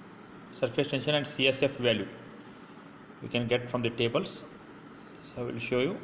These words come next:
It is a water mechanical po-, water mechanical polished stainless steel. For water mechanical stainless steel, stainless steel pan, see this table, I have show, explained you.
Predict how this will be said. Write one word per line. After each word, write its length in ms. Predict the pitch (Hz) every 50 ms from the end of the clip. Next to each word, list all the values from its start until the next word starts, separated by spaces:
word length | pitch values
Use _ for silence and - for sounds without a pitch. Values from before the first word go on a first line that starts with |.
| - - -
It 120 | 127 117 127
is 120 | 127 123
a 60 | 131
water 420 | 117 117 120 120 117 143 151 156 151
mechanical 680 | 151 135 123 120 - 131 139 135 139 135 - 147 147 143
po-, 240 | - - 131 135
water 340 | 127 123 123 123 120 151 151
mechanical 420 | 147 131 123 - 139 139 131 143 135
polished 280 | 139 127 120 123 117
stainless 300 | 120 131 123 117 120 117
steel. 200 | 117 - 107 90 - - - - - - - - - - - - - - - - - -
For 160 | - 123 123
water 380 | 123 120 117 117 117 120 143 147
mechanical 580 | 139 127 123 - 135 131 127 - 135 131 131 127
stainless 500 | - - - 123 120 123 127 123 - -
steel, 340 | - - - 135 131 131 131 - - - - -
stainless 580 | - - - - - 110 - 135 123 127 131 -
steel 240 | - - 135 127 127 - - -
pan, 340 | 123 120 117 135 190 - - - - - - - - - - - - - - - - - - - - - - - - - - - - - - - - - - - - - - - - - - - - - - - - - -
see 340 | - - - - - 135 131
this 240 | 120 123 123 117 -
table, 420 | - 120 117 113 117 139 175 220 262 -
I 40 | 117
have 180 | 117 120 113 -
show, 200 | - - 131 - - - - - - - - - -
explained 380 | 117 - - - 131 123 120
you. 180 | 127 135 175